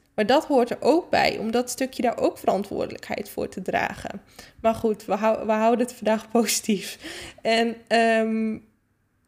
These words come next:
wat ik heel erg voel is, ja, hoe meer jij gaat voelen dat jij de creator bent van je eigen leven en dit gaat erkennen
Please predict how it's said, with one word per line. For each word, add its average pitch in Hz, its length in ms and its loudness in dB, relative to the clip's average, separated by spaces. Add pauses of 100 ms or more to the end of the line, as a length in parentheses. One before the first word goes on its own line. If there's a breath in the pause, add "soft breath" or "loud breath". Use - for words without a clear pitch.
(160)
wat 233 320 0
ik 254 120 -6
heel 233 180 2
erg 220 180 -2
voel 214 480 4
is, 214 440 2 (380 soft breath)
ja, 233 300 0
hoe 220 180 2
meer 262 480 0
jij 247 220 0
gaat 247 280 -6
voelen 285 340 2
dat 226 200 0
jij 233 240 2
de 277 120 -4
creator 233 560 0
bent 208 220 -2
van 226 160 -4
je 208 80 -2
eigen 220 520 0
leven 262 420 2
en 214 140 0
dit 214 380 -2 (180)
gaat 220 260 0
erkennen 214 680 -2